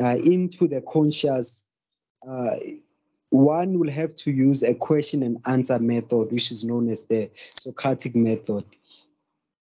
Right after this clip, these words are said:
Um, and this method, uh, for it to be applicable,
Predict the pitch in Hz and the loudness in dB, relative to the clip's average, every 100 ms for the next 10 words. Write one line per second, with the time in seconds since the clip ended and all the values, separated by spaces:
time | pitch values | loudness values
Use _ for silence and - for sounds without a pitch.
0 | _ - 123 127 127 131 127 143 147 151 | _ -6 0 0 2 0 2 2 4 2
1 | 147 175 175 180 175 180 175 165 156 147 | 2 0 0 -4 -2 -2 0 2 2 2
2 | - - - - 127 120 117 - - 160 | -6 -14 -12 -6 -2 0 -2 -4 2 4
3 | 175 180 151 147 135 - 160 156 160 143 | 4 2 0 2 2 0 -2 2 0 4
4 | 135 123 | 2 2